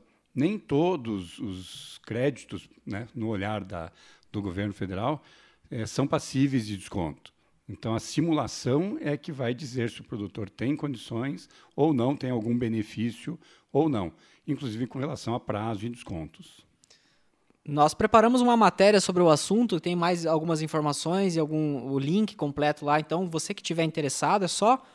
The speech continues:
Speaker 2: procurar aí no, num buscador da sua preferência, Sistema faep, que você encontra lá no nosso site um material que explica melhor essa situação.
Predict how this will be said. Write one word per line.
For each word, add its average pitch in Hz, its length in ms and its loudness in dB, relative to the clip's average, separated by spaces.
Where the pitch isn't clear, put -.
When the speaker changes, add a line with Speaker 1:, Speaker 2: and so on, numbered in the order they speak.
Speaker 2:
procurar 190 440 8
aí 180 200 10
no, 165 240 6
num 147 160 2
buscador 160 540 4
da 151 80 2
sua 156 140 0
preferência, 147 560 2
Sistema 185 440 2
faep, 160 440 6
que - 100 -8
você 202 180 2
encontra 175 420 4
lá 156 100 6
no 165 80 0
nosso 147 180 0
site 151 480 0
um 160 160 -2
material 160 800 6
que - 120 -4
explica 165 360 -4
melhor 156 320 6
essa 156 160 0
situação. 156 460 -4